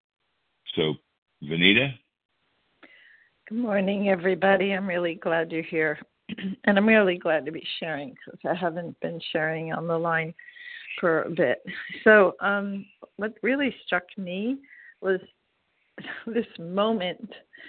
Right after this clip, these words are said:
Speaker 2: where Bill realizes the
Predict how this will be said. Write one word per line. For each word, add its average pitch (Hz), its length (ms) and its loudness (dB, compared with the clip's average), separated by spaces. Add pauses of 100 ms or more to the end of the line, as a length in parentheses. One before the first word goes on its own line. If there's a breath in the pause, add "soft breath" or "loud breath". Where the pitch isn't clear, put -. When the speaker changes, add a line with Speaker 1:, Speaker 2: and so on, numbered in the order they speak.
(300 loud breath)
Speaker 2:
where 175 520 4 (200)
Bill 208 280 2
realizes 175 920 -4 (520)
the 170 140 -4